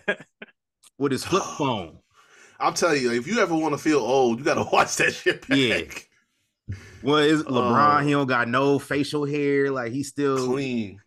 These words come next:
Speaker 2: literally fresh out of high school. He just graduated a few months before that. This, this is a week into his rookie season.
Speaker 1: Wild.
Speaker 2: Yeah, man. And dude's still out here playing the same damn way. Like,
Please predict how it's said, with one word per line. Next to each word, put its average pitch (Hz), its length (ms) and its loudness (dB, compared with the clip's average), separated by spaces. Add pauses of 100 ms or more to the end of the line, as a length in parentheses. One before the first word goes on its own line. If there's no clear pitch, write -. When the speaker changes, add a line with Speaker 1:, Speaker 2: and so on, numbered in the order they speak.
Speaker 2:
literally 160 360 2
fresh 147 300 -2
out 143 120 -2
of 131 80 -2
high 131 200 -2
school. 131 220 -6
He 147 100 -4
just 113 260 -4
graduated 113 600 -4
a 101 40 -12
few 120 220 -8
months 107 240 -6
before 107 380 -8
that. 104 240 -6 (460)
This, 131 140 -2 (140)
this 156 200 0
is 110 180 -6
a 98 220 -6
week 139 320 -2
into 147 260 -2
his 117 140 -2
rookie 120 300 -4
season. 95 480 -8 (760)
Speaker 1:
Wild. 98 480 -12 (260)
Speaker 2:
Yeah, 104 300 -2
man. 95 320 -8
And 110 140 -6
dude's 135 260 2
still 127 200 -4
out 127 220 0
here 131 300 0
playing 117 500 -10
the 92 100 -12
same 117 440 -10
damn 110 320 -8
way. 85 260 -10
Like, 85 300 -20